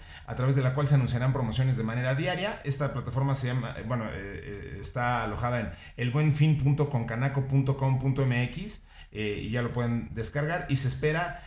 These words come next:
que sumen a más de ciento treinta mil empresas. Eh, pueden descargar la app y conocer las ofertas. Así que así estaremos viviendo nuestro, eh, n-, nuestro Black Friday, este, mexicano,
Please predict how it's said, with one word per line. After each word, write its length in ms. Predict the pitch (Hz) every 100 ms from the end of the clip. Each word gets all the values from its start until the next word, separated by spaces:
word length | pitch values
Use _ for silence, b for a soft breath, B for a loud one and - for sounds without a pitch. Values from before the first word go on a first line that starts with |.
| B -
que 140 | 139
sumen 400 | 127 160 170 165
a 80 | 135
más 200 | 143 156
de 60 | 156
ciento 420 | - 170 165 156
treinta 360 | 143 131 127
mil 400 | 120 139 151 151
empresas. 920 | - 113 107 - 139 - 92 87 -
Eh, 220 | - 104 107
pueden 400 | 123 127 127 -
descargar 460 | 104 - 110 120
la 80 | 120
app 220 | 127 135 B B
y 140 | B 117
conocer 480 | 113 104 101 135 127
las 180 | 123
ofertas. 440 | 110 92 110 98 87
Así 200 | 92 123
que 280 | - 156 B B
así 180 | 104 139
estaremos 420 | 139 143 147 139
viviendo 560 | 117 117 131 135 131 131
nuestro, 760 | 117 110 - 110 107 107 87 B B -
eh, 420 | 98 101 98 90
n-, 180 | 113 - 123 113
nuestro 380 | 123 117 113 117
Black 260 | 143 151
Friday, 640 | - 151 147 147 143 131 131
este, 360 | 110 104 101 101
mexicano, 720 | 104 110 - 131 143 143